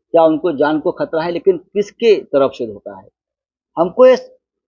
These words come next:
समझना चाहिए, इस राज्य की जनता को समझना चाहिए <coughs> कि हमारे गृहमंत्री इतने डरे हुए क्यों है, उनके ऊपर कौन हमला करना चाहता है, ये किसकी साजिश है? हमें बताइए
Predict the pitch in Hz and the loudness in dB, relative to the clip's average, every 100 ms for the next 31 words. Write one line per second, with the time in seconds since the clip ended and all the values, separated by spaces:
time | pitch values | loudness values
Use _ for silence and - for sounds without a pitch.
0 | _ _ 185 240 233 226 175 101 98 135 | _ _ -6 -4 0 0 -2 -8 -12 -12
1 | 180 147 143 175 170 151 139 120 107 131 | -10 -6 -4 -4 -6 -8 -6 -6 -6 -8
2 | 143 156 156 190 139 107 101 92 107 - | -6 -8 -2 -2 -2 -10 -10 -12 -12 -14
3 | _ _ _ - 494 - - - 202 _ | _ _ _ -14 -4 0 0 -2 -10 _
4 | _ _ _ _ - 202 175 139 170 208 | _ _ _ _ -6 -2 -2 0 0 0
5 | 143 147 151 143 180 214 143 160 208 185 | 0 -2 -2 -2 -4 -4 0 4 4 6
6 | 208 196 240 208 185 - _ _ _ _ | 4 2 0 0 0 -4 _ _ _ _
7 | _ _ _ _ _ _ _ _ _ _ | _ _ _ _ _ _ _ _ _ _
8 | _ - 160 151 214 226 202 214 233 196 | _ -2 -2 2 2 2 -2 2 2 2
9 | 196 202 196 180 185 160 139 107 - _ | 0 0 0 -2 -2 -2 -4 -10 -20 _
10 | _ _ _ _ _ _ _ 170 - 185 | _ _ _ _ _ _ _ -10 -4 -4
11 | 220 196 190 175 220 - - _ _ _ | -2 0 0 0 -4 -6 -20 _ _ _
12 | _ _ _ _ _ - 147 185 160 156 | _ _ _ _ _ -12 -6 -2 0 2
13 | 202 208 113 | 0 -2 -6